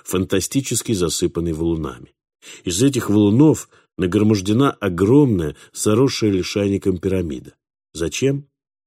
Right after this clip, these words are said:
Циклопический труд просто ради труда. Возле пирамиды, по преданию, жила раскольничья старица Вера. Но не она и не раскольники сложили пирамиду. Пирамида — мегалит каменного века,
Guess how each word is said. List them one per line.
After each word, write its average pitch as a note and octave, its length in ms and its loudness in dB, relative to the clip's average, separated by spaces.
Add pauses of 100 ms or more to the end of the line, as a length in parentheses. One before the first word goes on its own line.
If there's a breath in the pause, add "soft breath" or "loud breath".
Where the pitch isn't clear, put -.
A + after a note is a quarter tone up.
(540)
Циклопический A#2 800 0
труд D3+ 400 2 (120)
просто G2+ 380 2
ради F2+ 280 2
труда. C#2 420 -4 (840)
Возле G#2+ 380 2
пирамиды, A2+ 680 2
по E2+ 100 -6
преданию, C3 560 2
жила A2 400 2
раскольничья F2+ 720 -2
старица A2+ 640 0
Вера. F2 480 0 (640)
Но G2 140 2
не A2+ 120 4
она C#3 320 4
и C#3 60 4
не B2+ 100 4
раскольники B2+ 600 2
сложили D#2+ 420 -2
пирамиду. D#2+ 560 -4 (800)
Пирамида — F#2+ 680 2 (140)
мегалит B2+ 460 2
каменного B2+ 520 4
века, F2+ 460 -2